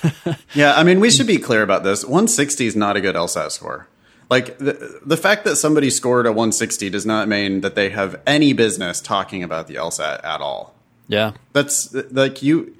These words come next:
Speaker 2: you can score one sixty, like, you could just be really smart and have really bad strategies and score a one sixty-one.
Speaker 1: Mm-hmm.
Speaker 2: Y-,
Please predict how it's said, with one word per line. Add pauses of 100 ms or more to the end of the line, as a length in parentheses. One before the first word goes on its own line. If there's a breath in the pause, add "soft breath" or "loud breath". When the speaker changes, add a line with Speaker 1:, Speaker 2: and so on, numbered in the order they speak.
(500 loud breath)
Speaker 2:
you
can
score
one
sixty,
like,
you
could
just
be
really
smart
and
have
really
bad
strategies
and
score
a
one
sixty-one. (120)
Speaker 1:
Mm-hmm.
Speaker 2:
Y-,